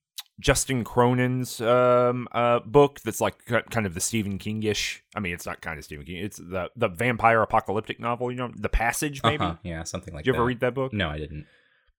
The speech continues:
Speaker 1: Uh, well, it's, it's someone taking a run at Stephen King style writing, um, but, uh, it's just full of explanation, like, chock full of explanation, worse than Steve.
Speaker 2: Mm-hmm.
Speaker 1: And it was like, "God, this would be better if there were just vampires killing everybody."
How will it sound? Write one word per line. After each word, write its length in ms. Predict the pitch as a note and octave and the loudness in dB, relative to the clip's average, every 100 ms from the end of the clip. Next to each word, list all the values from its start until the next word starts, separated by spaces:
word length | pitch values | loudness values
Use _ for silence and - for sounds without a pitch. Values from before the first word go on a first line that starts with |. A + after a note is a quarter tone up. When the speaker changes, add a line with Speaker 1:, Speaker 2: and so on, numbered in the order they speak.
| _ - | _ 2
Speaker 1:
Uh, 340 | C#3+ C#3 C3+ - F3+ | 8 10 10 6 6
well, 300 | G#3+ G#3 - | 8 8 8
it's, 360 | A3+ G3+ - - | 4 4 -4 -2
it's 240 | F3+ D#3+ - | 2 2 4
someone 320 | C#3+ B2 A#2 | 4 6 4
taking 240 | A2+ G#2 | 4 2
a 60 | F#2+ | 2
run 200 | F#2+ F2 | 2 0
at 80 | E2+ | -4
Stephen 300 | - E2+ D#2+ | -4 -4 -4
King 220 | F2+ D#2+ | -6 -6
style 420 | - E2 D2 D2 - | -2 0 0 -2 4
writing, 540 | A2+ G2 F2 F2 D#2+ - | 6 6 2 -6 -10 -4
um, 420 | G2+ G2 F#2+ G2 - | 2 4 4 0 0
but, 360 | A#2 C3 B2 | 6 8 10
uh, 240 | A#2+ A#2 A#2 | 10 10 8
it's 220 | F3 C#3 | 6 6
just 220 | D#3 - | 4 2
full 440 | - - D#3 C#3 B2 | -6 4 8 8 4
of 120 | G2 | -2
explanation, 720 | F#2+ - E2+ D#2+ - - - - | -6 -6 -8 -8 -8 -12 -12 2
like, 320 | C3+ A2+ - | 2 2 -2
chock 560 | - - F3 F3 C#3+ - - | -6 0 8 8 8 0 4
full 320 | C3+ B2 A2+ | 10 10 10
of 100 | G2+ | 6
explanation, 800 | G2 - G2 F2+ D#2 - D#2+ D#2+ - | 4 2 -2 0 -2 -4 -6 -8 -10
worse 340 | B2 C3+ C3+ - | 2 6 6 2
than 140 | G#2+ | -6
Steve. 420 | - F2 C#2 - A#2 | -4 -6 -6 -8 -4
Speaker 2:
Mm-hmm. 400 | A2+ - D#2+ D#2+ B2 | -4 -2 -6 -4 4
Speaker 1:
And 240 | B2 A#2 | 6 6
it 80 | F#2+ | 2
was 120 | F2 | 0
like, 220 | D#2+ - | -4 -6
"God, 300 | - A#2 F2 | -4 -4 -4
this 120 | - | -6
would 80 | F2 | -8
be 100 | D#2 | -10
better 260 | D2+ C#2+ C2+ | -10 -8 -8
if 80 | - | -6
there 100 | C#2+ | -8
were 80 | |
just 160 | C2+ - | -8 -12
vampires 460 | C#2 C2+ C#2+ C#2 - | -12 -10 -10 -10 -10
killing 260 | - F2+ | -10 -8
everybody." 580 | B2 B2 - - D3 | -4 0 0 2 2